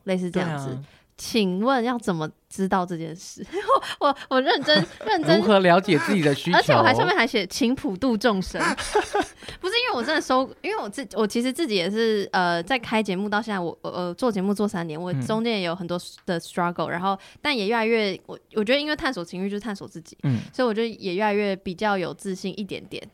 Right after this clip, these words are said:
Speaker 1: 可能他可以感受得出来，所以我也会收到很多私讯，就是可能讲不管是情感还是情欲上的，“哦，怎么办？”或是说“我要怎么知道自己要什么？”这种。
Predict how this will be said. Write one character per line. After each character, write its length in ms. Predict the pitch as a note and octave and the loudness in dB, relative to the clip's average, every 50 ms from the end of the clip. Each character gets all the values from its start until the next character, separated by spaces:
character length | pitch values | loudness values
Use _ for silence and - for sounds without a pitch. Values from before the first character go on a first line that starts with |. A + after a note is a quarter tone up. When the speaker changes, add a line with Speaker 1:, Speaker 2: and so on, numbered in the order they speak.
| _ _ _ _ _ _ - | _ _ _ _ _ _ -12
Speaker 1:
可 80 | G3+ | -10
能 100 | F3+ F3+ | -8 -6
他 160 | G3 A3 G3+ | -4 -4 -4
可 120 | G3+ G#3+ F#3 | -4 -4 -6
以 20 | |
感 160 | - D3+ D#3 | -6 -6 -6
受 80 | G3 F#3 | -4 -4
得 80 | E3+ E3 | -6 -4
出 120 | - F3 | -4 -6
来， 140 | - - - - - - - - | -6 -6 -6 -10 -16 -20 -18 -8
所 160 | - A#3+ A#3 | -2 0 0
以 240 | A#3+ B3 A3+ G3+ - - - _ _ _ - | 2 0 0 -2 -6 -12 -20 _ _ _ -2
我 180 | G#3+ G#3 A3 | 2 4 4
也 140 | A#3 A3+ G#3 | 4 4 4
会 80 | A#3 B3+ | 2 2
收 160 | - B3 A3+ | 2 2 2
到 100 | B3 A#3+ | 2 2
很 280 | A#3+ A#3 A3+ F3 E3+ | 0 -2 -6 -6 -4
多 280 | E3 F#3 F#3 F#3 F#3 F#3+ | -4 -4 -2 -2 -2 -4
私 320 | G3+ - - - G3+ G#3 | -6 -8 -8 -4 -2 -2
讯， 280 | G#3 G3+ - A#3 G3+ F#3+ | 0 0 0 0 0 0
就 120 | F#3+ G3 | -2 -4
是 340 | F#3+ F#3+ F#3+ F#3 F3+ E3+ D#3+ - _ _ _ _ _ _ _ _ _ _ _ _ _ - | -4 -2 -2 -2 -2 -4 -6 -12 _ _ _ _ _ _ _ _ _ _ _ _ _ -8
可 140 | - G#3+ | -6 -4
能 180 | F3 F3 F3+ F#3+ | -2 -2 -4 -4
讲 280 | G3+ G#3+ F3 D3+ E3 E3+ _ _ - | -4 -4 -6 -6 -8 -12 _ _ -4
不 80 | B3 | 0
管 120 | A3+ F#3 F#3 | 0 2 0
是 80 | G3+ | 0
情 220 | G3+ - - F3 F3 | -2 -2 -2 -2 -2
感 160 | F#3 D#3+ E3 | -2 -6 -6
还 60 | E3 | -6
是 80 | F#3 G3+ | -8 -8
情 200 | - - E3+ E3+ | -8 -8 -10 -8
欲 140 | G3 G#3 G3+ | -8 -8 -6
上 240 | G#3+ G#3+ F#3+ F3 | -6 -6 -6 -6
的 280 | E3 D3+ C3 C3+ A2+ - _ - - - - - - - - - | -6 -6 -6 -8 -10 -10 _ -18 -20 -20 -20 -20 -20 -16 -6 0
，“哦， 160 | C4+ C4+ B3 | 2 4 4
怎 100 | A3+ B3 | 4 4
么 160 | B3 A3+ G#3+ | 4 4 4
办？” 420 | G#3 G#3 - C4 C4 B3+ B3+ B3 C4+ | 2 2 4 4 4 6 4 4 2
或 80 | B3+ B3+ | 0 -2
是 160 | A#3+ B3+ B3 | -4 -6 -6
说 180 | A#3+ A#3+ A3+ G#3 | -4 -2 -2 0
“我 80 | F#3+ F#3+ | 2 2
要 100 | G3 G#3 | 2 0
怎 80 | G#3 | 0
么 80 | F#3 E3+ | -4 -4
知 60 | E3+ | -2
道 140 | G3 F#3+ G3 | -2 -4 -4
自 100 | F#3+ - | -4 -6
己 60 | F#3 | -6
要 160 | E3 F3 E3+ F3 | -4 -4 -4 -4
什 80 | F3+ | -6
么？” 60 | - - | -10 -10
这 80 | - F#3+ | -12 -10
种。 220 | - - - - | -10 -12 -14 -16